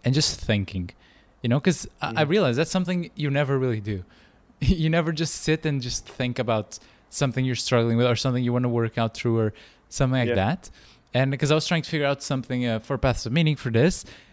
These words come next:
Speaker 1: and I felt like, you know, being in a computer, being around all these things, there was just too much noise, and there was just too much distraction. So I just put my headphones, put some, like, focus playlist or some shit,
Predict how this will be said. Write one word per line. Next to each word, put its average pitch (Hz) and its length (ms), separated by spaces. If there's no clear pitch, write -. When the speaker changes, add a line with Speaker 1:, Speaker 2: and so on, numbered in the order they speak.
Speaker 1:
and 139 360
I 226 80
felt 170 220
like, 160 160
you 160 120
know, 139 80
being 147 200
in 156 60
a 151 40
computer, 147 340
being 147 160
around 147 220
all 139 100
these 131 200
things, 143 200
there 151 60
was 131 80
just - 260
too 147 120
much 135 320
noise, 107 180
and 104 80
there 120 80
was 127 180
just - 180
too 127 80
much 131 200
distraction. 123 600
So - 120
I 113 40
just - 140
put 175 120
my 180 160
headphones, 143 460
put 127 200
some, 123 180
like, 113 280
focus - 600
playlist 104 460
or - 20
some 101 240
shit, 165 280